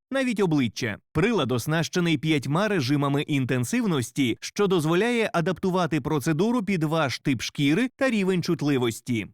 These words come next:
Окрему увагу варто приділити безпеці використання. Фотоепілятор оснащений вбудованими датчиками шкіри, які визначають її тон та автоматично регулюють інтенсивність спалахів світла.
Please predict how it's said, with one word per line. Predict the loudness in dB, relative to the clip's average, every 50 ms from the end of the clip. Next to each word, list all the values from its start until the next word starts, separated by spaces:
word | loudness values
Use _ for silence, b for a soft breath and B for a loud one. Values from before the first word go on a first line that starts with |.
| _ _ _ 0
Окрему | 0 2 2 2 0 2 2 2 4 4
увагу | 4 4 2 2 2 2 2 2 2 0 0 -2
варто | -2 0 0 0 0 0 0 2
приділити | 2 2 2 4 4 4 4 4 2 2 2 0 0 0
безпеці | 0 0 -2 -2 -2 0 0 0 0 2 2 2
використання. | 2 2 2 0 0 0 0 -2 -2 -2 0 0 0 0 -2 -2 -4 -8 _ -4
Фотоепілятор | -2 0 2 2 2 2 2 2 0 0 0 0 0 0 -2 -2 -2 -2
оснащений | -4 -4 -2 -2 0 0 -2 -2 -2 -2 0 0 2 0
вбудованими | 2 2 2 2 2 2 2 2 2 2 2 0 0
датчиками | 0 0 -2 -2 -2 -2 -2 -2 0 0 0 -2
шкіри, | -2 -4 -2 0 0 2 2 0 -2 -4 -4 -2
які | 0 0 2 2 0
визначають | 0 0 0 0 0 0 -2 -2 -2 0 0 0 0 -2 -2 -4 -4
її | -2 0 0 0 0 0 0
тон | 0 0 0 0 0 0 -2 -6 _ _
та | -2 0 0 0 0
автоматично | 0 -2 -2 0 0 0 0 0 0 0 -2 -2 -2 -2 -2 0
регулюють | 0 0 0 2 2 2 2 2 2 0 -2 -4 -2
інтенсивність | -2 0 0 0 0 0 -2 -2 0 0 0 2 2 2 0 0 -2 -4 -8 -10
спалахів | -8 -4 -2 -2 0 0 -2 -2 -2 -4 -4 -4
світла. | -4 -2 -2 -2 -2 0 -2 -2 -2 -4